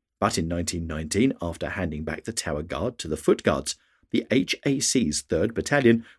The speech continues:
presented the lantern to the yeoman warders on the twelfth of May nineteen nineteen as a mark of friendship during their time on duty. The lamp was used for the ceremony of the keys that night and every night ever since. Between forty and fifty visitors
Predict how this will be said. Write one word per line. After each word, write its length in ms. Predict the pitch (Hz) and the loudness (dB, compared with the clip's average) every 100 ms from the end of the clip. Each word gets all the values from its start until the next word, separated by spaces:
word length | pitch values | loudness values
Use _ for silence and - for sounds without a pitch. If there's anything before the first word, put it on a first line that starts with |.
| - | -2
presented 420 | 107 104 117 180 | 2 2 0 2
the 80 | 185 | 2
lantern 380 | 139 80 98 110 | 2 0 0 0
to 80 | 113 | 2
the 100 | 127 | 2
yeoman 380 | 92 80 85 | 2 0 2
warders 400 | 107 127 110 85 - _ _ _ | 6 8 8 2 -2 _ _ _
on 120 | - 104 | 0 0
the 60 | |
twelfth 340 | 107 - 71 92 | 0 -4 -4 -4
of 100 | 95 | 0
May 200 | 80 113 | 2 2
nineteen 460 | 87 92 - 104 | 2 -2 -2 0
nineteen 500 | 107 104 - 113 - - _ _ | 0 0 2 2 2 -4 _ _
as 100 | 151 | 2
a 40 | 170 | 4
mark 240 | 165 151 | 4 2
of 80 | 151 | 0
friendship 460 | 165 160 - - | 2 2 2 -2
during 240 | - 80 90 | 0 0 2
their 120 | 135 | 2
time 280 | - 85 73 | 2 -2 -2
on 140 | 76 | -4
duty. 460 | 78 113 113 87 - _ _ _ _ _ _ - | 4 6 6 2 0 _ _ _ _ _ _ 0
The 80 | 123 | 4
lamp 220 | 185 - | 4 2
was 200 | 87 - | -2 0
used 160 | 82 | 0
for 80 | - | -2
the 100 | 82 | -2
ceremony 400 | - 165 117 85 | 2 4 4 2
of 80 | 78 | -2
the 80 | - | 0
keys 340 | - 156 117 - _ _ | 6 6 6 0 _ _
that 260 | - 147 220 | -2 0 2
night 300 | 139 - - _ - | 2 2 -4 _ 0
and 160 | 233 - | 0 0
every 340 | - - 156 | -2 4 4
night 280 | 160 87 - - | 6 2 0 -2
ever 180 | 131 - | 0 2
since. 420 | - - - - _ _ _ _ _ _ _ _ _ _ _ | 2 2 0 -4 _ _ _ _ _ _ _ _ _ _ _
Between 360 | 170 - 254 101 | 0 8 8 8
forty 360 | - 131 - | 4 2 2
and 140 | 110 107 | 0 2
fifty 280 | 104 - 104 | -4 -2 2
visitors 460 | 127 123 113 85 | 4 4 0 -2